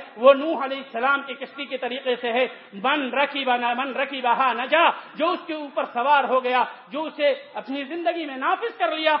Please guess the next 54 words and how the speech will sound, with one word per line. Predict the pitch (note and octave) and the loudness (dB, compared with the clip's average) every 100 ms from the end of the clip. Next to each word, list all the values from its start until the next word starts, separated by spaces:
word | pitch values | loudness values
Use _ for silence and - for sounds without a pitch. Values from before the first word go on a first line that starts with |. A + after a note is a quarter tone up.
| - - | -2 -8
وہ | A#3 | -6
نجات | C#4 B3+ C4+ B3+ | -4 0 0 0
پا | C4 B3 | 0 0
گیا، | A#3+ B3 - - | 0 0 0 -4
اور | - A#3 | -2 0
جو | B3+ C4 | 0 -4
اس | C4 | -8
سے | - | -8
پیچھے | B3 D#4+ E4+ C#4+ | -8 -8 -4 -2
رہ | C#4+ A#3+ | 0 0
گیا، | C4+ C4+ | -2 -4
من | B3+ | -4
تخلف | B3+ B3 B3+ B3+ A#3+ | -8 -6 -6 -4 -4
عنہا | - C4 A#3 A#3+ - - - | -4 -4 0 0 0 -8 -2
فقد | A#3+ A#3+ C4+ G#3 | -2 0 -2 0
ہلک، | D4+ F4+ F4+ - - | 2 4 4 0 -10
کہ | B3 | -8
جو | B3 | -6
اس | D#4 - | -8 -8
سے | B3 | -10
پیچھے | C#4+ C#4 C4 | -10 -8 -4
رہ | A#3+ A#3+ | -2 -2
گیا | B3 A#3+ - | -2 -2 -6
وہ | A#3 D#4 B3+ | 0 2 4
ہلاک | C4 B3+ | 0 -2
و | A#3 | -4
برباد | A3+ A#3+ B3+ | -2 0 0
ہو | A3 A3+ | 0 -2
گیا۔ | A3+ A3+ - - | 0 0 -2 -4
اللہ | G#3+ A#3 C#4 | -2 2 2
رب | A#3+ A#3 | 0 -2
العالمین | A#3+ A#3+ A3+ B3 B3+ | 2 2 2 -2 -6
ہمیں | A#3+ | -8
اس | A#3+ G3+ | -8 -4
بات | A#3+ B3+ | -2 -2
کی | A3 | -6
توفیق | G#3+ G#3+ C4+ C#4+ B3 | -6 -6 -4 -4 -2
دے | B3 - - | -2 -4 -4
کہ | A#3 | 2
ہم | C4 C4 | 2 0
صحابہ | - A3 C4 C#4+ B3+ A3+ | -6 0 2 2 0 -4
کرام | A3+ A3 C4 C#4 C4 | -4 0 2 0 -4
کی | A#3+ | -6
عظمت | G#3 A3+ A#3 C#4+ C#4 | -4 -4 -4 -8 -6
کو، | B3+ A3 A#3 | -4 -4 -4
ان | B3 | -10
کی | A#3+ | -10
فضیلت | A3+ A3+ C#4+ D4 C#4+ C#4+ | -8 -8 -4 -2 -2 -2
کو، | A#3+ | -2
ان | A3+ | -2
کی | A#3 C4+ | -6 -8
اہمیت | C4+ A3 C4 C4 C4 | -4 -4 -6 -8 -8
کو | A3+ | -8
سمجھیں، | A3 A#3+ D4 C4+ | -6 -4 0 2